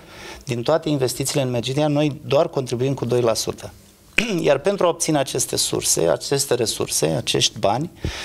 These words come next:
de care avem mare nevoie în Medgidia,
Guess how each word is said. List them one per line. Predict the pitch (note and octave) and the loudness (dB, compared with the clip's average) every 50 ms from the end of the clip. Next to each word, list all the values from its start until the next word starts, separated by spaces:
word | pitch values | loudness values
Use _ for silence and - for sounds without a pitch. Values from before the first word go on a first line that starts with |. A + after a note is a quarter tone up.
| - - - | -12 -6 -4
de | - - | -2 0
care | - B2 A#2 A#2 | 2 2 2 2
avem | A2+ A2+ A#2+ A#2+ A2+ G#2+ A#2 - - - | 2 2 0 0 0 -2 -4 -8 -8 -4
mare | - A2+ C3+ D3 D#3+ D3 B2+ | -2 2 4 4 4 4 2
nevoie | A#2+ A2+ A2 A#2 A#2 | 0 0 2 2 2
în | A2+ A2 | 2 2
Medgidia, | A2 A2+ A2 - G#2+ G2+ A#2 C#3 D#3+ F3+ F#3 F3+ | 0 -2 -2 -2 -2 0 2 2 4 4 2 0